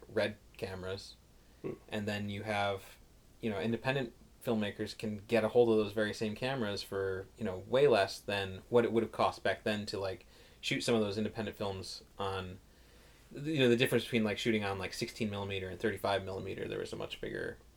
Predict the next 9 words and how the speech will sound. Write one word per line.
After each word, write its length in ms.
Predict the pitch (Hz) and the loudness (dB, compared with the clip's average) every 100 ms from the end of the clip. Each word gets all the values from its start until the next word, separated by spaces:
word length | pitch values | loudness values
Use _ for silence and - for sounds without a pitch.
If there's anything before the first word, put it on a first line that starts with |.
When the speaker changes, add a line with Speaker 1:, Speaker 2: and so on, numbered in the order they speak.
| - - - - - - | -20 -20 -20 -20 -20 -16
Speaker 1:
uh, 200 | - - - | -12 -12 -6
cost 500 | - 104 - - - - - - - - | 0 2 0 -6 -18 -20 -20 -20 -20 -20
atta-, 300 | - - - - | -10 -6 -6 -4
uh, 80 | 80 107 | -6 -4
you 100 | - | -6
know, 60 | - - | -6 -6
attached 340 | - 85 - | -2 -2 -4
to 60 | 53 | -6
that. 260 | 50 - | -4 -6